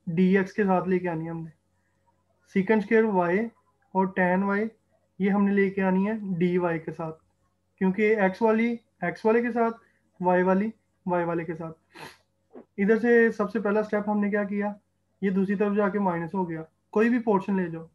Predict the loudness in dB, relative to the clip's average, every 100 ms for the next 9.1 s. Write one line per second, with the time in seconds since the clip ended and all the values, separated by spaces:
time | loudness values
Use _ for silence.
0 | -4 0 2 2 0 0 -2 -2 -2 -2
1 | -4 -2 -2 -2 -4 -8 -14 _ _ _
2 | _ _ _ _ _ _ _ 2 4 4
3 | 4 2 0 2 2 2 0 0 0 0
4 | 0 0 0 0 0 0 -2 -2 -4 -6
5 | -12 _ _ _ _ _ _ _ _ _
6 | _ _ _ _ _ _ _ -8 0 0
7 | 0 -4 _ _ _ _ _ _ _ _
8 | -2 2 2 2 0 -4 -6 -4 -2 -2
9 | -2